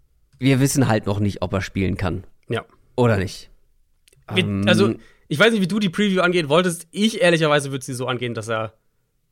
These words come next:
Speaker 2: eher nicht spielt, weil ich find, in die, also mein Bauchgefühl geht eher in die Richtung, diese Woche spielt er nicht.
Speaker 1: Meins auch. Ich würd halt vor allem auf die Unterschiede gucken zu
Speaker 2: Mhm.
Speaker 1: Gardner Minshew, der übrigens
Speaker 2: Ja.
Speaker 1: auch nicht trainiert hat, aber aus,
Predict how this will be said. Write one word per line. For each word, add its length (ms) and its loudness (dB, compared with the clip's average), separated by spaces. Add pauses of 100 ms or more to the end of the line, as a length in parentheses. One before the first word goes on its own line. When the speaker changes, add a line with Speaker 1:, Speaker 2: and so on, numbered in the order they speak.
(260)
Speaker 2:
eher 160 -2
nicht 280 -6
spielt, 400 -12
weil 140 -4
ich 180 -14
find, 300 -2
in 120 -4
die, 360 -2 (1080)
also 220 -2
mein 240 4
Bauchgefühl 420 2
geht 120 -2
eher 100 0
in 60 -2
die 60 -4
Richtung, 320 -6
diese 260 -2
Woche 140 -4
spielt 200 -14
er 80 -10
nicht. 240 -18 (1600)
Speaker 1:
Meins 520 0
auch. 500 2 (400)
Ich 260 -4
würd 180 0
halt 240 2
vor 180 -4
allem 120 0
auf 100 -2
die 120 -4
Unterschiede 640 0
gucken 440 -2
zu 140 0
Speaker 2:
Mhm. 60 4
Speaker 1:
Gardner 240 4
Minshew, 280 0
der 160 4
übrigens 260 2
Speaker 2:
Ja. 60 6
Speaker 1:
auch 40 4
nicht 160 2
trainiert 360 0
hat, 160 0
aber 240 2
aus, 280 -2